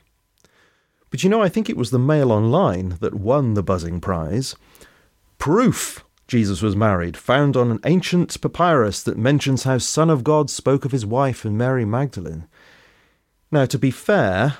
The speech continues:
the word proof there is put in inverted commas, so if you're reading it carefully,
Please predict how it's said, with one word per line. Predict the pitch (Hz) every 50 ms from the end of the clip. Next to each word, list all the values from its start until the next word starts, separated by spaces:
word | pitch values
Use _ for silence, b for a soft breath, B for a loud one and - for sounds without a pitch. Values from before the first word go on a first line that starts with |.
| - -
the | 131 123
word | 135 165 170 165 160 160 -
proof | - - 196 196 190 170 - - -
there | 117 127 123 117 113 - -
is | 147 151 147 - -
put | - - 139 120 -
in | 123 120
inverted | 113 113 110 120 113 98 110 104 -
commas, | - 202 175 127 101 104 101 - - b b b b b
so | - 143
if | 123 143
you're | 139 139
reading | 170 214 165 147 117
it | 110 - -
carefully, | - 175 170 147 - - 107 101 101 107 107 95